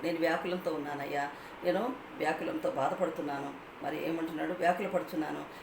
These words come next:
దేవా, నీ రక్షణను బట్టి నన్ను," ఏమంటున్నాడు? "నీ రక్షణే నన్ను ఉద్ధరించును గాక, కీర్తనలతో నేను దేవుని నామాన్ని స్తుతించెదను" అంటాడు.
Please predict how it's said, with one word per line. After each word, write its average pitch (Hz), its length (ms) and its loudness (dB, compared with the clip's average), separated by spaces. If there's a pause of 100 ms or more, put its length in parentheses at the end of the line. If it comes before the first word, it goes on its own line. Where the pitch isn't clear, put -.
(140)
దేవా, 160 280 4 (180)
నీ 165 120 2
రక్షణను 170 440 2
బట్టి 147 220 0
నన్ను," 156 420 4 (380)
ఏమంటున్నాడు? 175 600 4
"నీ 185 140 2
రక్షణే 240 400 6
నన్ను 233 260 6
ఉద్ధరించును 196 560 0
గాక, 139 300 -2 (460)
కీర్తనలతో 233 680 4
నేను 160 440 4 (200)
దేవుని 175 260 4
నామాన్ని 147 380 0
స్తుతించెదను" 147 960 -2 (440)
అంటాడు. 135 580 -4